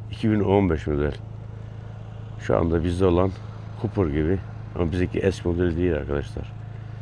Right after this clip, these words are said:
Bunda yüz seksen üç beygir gücü var. Bizimkinde yüz otuz yedi beygir gücü var. Ama doksan bir bin kilometrede.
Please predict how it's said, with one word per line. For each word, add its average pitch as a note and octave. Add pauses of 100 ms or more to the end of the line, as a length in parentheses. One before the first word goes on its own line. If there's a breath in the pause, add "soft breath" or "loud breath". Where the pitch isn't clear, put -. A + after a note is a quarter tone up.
(360 loud breath)
Bunda F#2+
yüz F#2+
seksen G2
üç G#2+
beygir G2+
gücü F2+
var. G2+ (840 loud breath)
Bizimkinde F2+
yüz G2+
otuz G2
yedi G2+ (300)
beygir F2
gücü C#2+
var. - (720 loud breath)
Ama G2
doksan G#2
bir A2
bin G#2
kilometrede. E2+